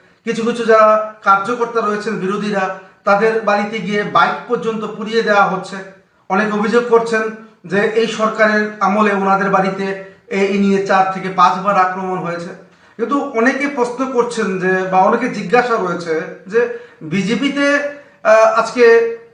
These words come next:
মানুষ এত, আহ, স্বতঃপ্রণোদিতভাবে জড়িয়ে গেছে, যার কারণে আজকে বিহারে এতখানি আসন ওনারা নিজেদের দখলে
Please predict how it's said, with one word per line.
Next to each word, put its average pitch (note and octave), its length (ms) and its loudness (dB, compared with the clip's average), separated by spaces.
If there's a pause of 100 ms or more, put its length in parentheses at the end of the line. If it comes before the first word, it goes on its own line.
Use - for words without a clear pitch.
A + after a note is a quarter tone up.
(240)
মানুষ G#3+ 340 2 (520)
এত, G3+ 200 0 (580)
আহ, F3+ 280 4
স্বতঃপ্রণোদিতভাবে A3 1200 2 (320)
জড়িয়ে A#3 320 2
গেছে, G#3+ 300 -2
যার G3+ 320 0
কারণে A3 340 -2
আজকে F#3+ 520 -6 (280)
বিহারে G3 540 0 (280)
এতখানি A3+ 720 0
আসন F#3+ 420 -4
ওনারা F3+ 260 2
নিজেদের F3+ 380 -4
দখলে F3+ 500 -6